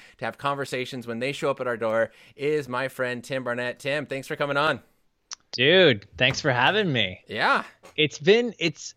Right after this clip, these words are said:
Speaker 2: I'm trying to think of the last time we were hanging out. Um,
Speaker 1: Buffalo Wild
Speaker 2: usually
Speaker 1: Wings?
Speaker 2: Yeah, usually,
Speaker 1: <laughs>
Speaker 2: well, when I'm in California,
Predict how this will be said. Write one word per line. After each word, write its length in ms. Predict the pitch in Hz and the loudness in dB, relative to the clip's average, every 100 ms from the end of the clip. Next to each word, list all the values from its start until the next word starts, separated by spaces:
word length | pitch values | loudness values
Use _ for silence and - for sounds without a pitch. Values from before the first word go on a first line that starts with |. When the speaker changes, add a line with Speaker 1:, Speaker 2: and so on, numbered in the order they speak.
| 156 | 0
Speaker 2:
I'm 140 | 160 | 0
trying 160 | 196 233 | 0 -2
to 80 | |
think 180 | 185 202 | -2 0
of 60 | 190 | 2
the 60 | |
last 340 | 151 147 156 - | 2 0 -2 -2
time 220 | 165 156 | 0 2
we 100 | 143 | 2
were 80 | 151 | 2
hanging 340 | 147 147 139 | 2 2 2
out. 320 | 113 139 202 - - | 4 4 2 -6 -2
Um, 500 | 131 120 117 110 104 | 2 4 2 0 -2
Speaker 1:
Buffalo 320 | 127 127 151 | -2 -2 -4
Wild 160 | 143 127 | 2 2
Speaker 2:
usually 260 | 143 220 | 4 2
Speaker 1:
Wings? 300 | 220 - - _ _ _ | 0 -4 -14 _ _ _
Speaker 2:
Yeah, 280 | 175 233 233 | 4 6 6
usually, 800 | 151 170 214 240 240 233 220 - - | 6 6 6 6 4 4 2 -2 -12
Speaker 1:
<laughs> 180 | - - | -20 2
Speaker 2:
well, 140 | 196 | 6
when 140 | 202 202 | 6 6
I'm 180 | 240 277 | 6 4
in 100 | 247 | 2
California, 960 | - 208 180 185 240 214 127 123 151 | 0 0 -2 -2 0 4 4 4 2